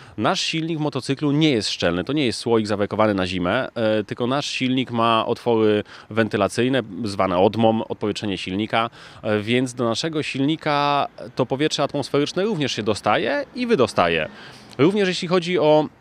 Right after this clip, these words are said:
komory spalania. Będzie tak, że może któryś z cylindrów, y, zatrzyma się w takiej pozycji, że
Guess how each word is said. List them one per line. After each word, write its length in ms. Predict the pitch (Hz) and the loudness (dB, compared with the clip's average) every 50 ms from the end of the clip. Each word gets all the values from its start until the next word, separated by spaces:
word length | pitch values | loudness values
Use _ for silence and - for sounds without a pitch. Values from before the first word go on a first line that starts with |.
| _ _ _ - | _ _ _ -2
komory 760 | - 147 139 143 139 143 147 147 147 147 147 143 143 143 - _ _ - | 2 2 4 6 6 6 6 6 6 6 6 6 4 2 0 _ _ -14
spalania. 640 | - - - 127 117 104 90 90 90 82 80 - - | -10 -4 0 2 2 2 2 2 0 -2 -4 -6 -8
Będzie 480 | 175 190 202 233 208 196 175 147 147 - | -8 -2 0 2 2 2 2 2 2 2
tak, 340 | - 143 147 160 165 147 | 2 2 2 2 0 0
że 360 | 131 - 143 135 131 131 139 123 - - - - - | -2 0 2 4 4 4 2 0 -4 -18 -16 -6 -2
może 360 | 123 123 127 147 170 151 151 | 2 2 4 4 2 2 -2
któryś 380 | 139 - - 160 151 147 139 - | -4 -2 0 2 2 2 2 0
z 60 | - | -4
cylindrów, 680 | - - 117 113 117 123 131 135 135 135 135 123 - - 123 120 117 117 113 117 117 113 113 | -4 -2 2 4 4 4 6 6 6 4 4 2 0 0 2 4 4 6 6 6 4 4 4
y, 40 | 113 | 2
zatrzyma 340 | 110 120 117 - 139 139 123 | 0 -2 -2 -2 -2 -4 -2
się 120 | - 123 | -4 -4
w 20 | - | -4
takiej 260 | - 120 - 135 120 | -4 -2 -2 -2 -2
pozycji, 600 | - 113 101 107 95 - - - 117 139 180 208 - - - - - | 0 0 2 2 0 0 0 -4 -2 -4 -4 -6 -10 -16 -18 -10 -6
że 540 | 107 107 127 127 131 135 135 135 135 123 | 0 2 4 4 4 4 4 4 2 0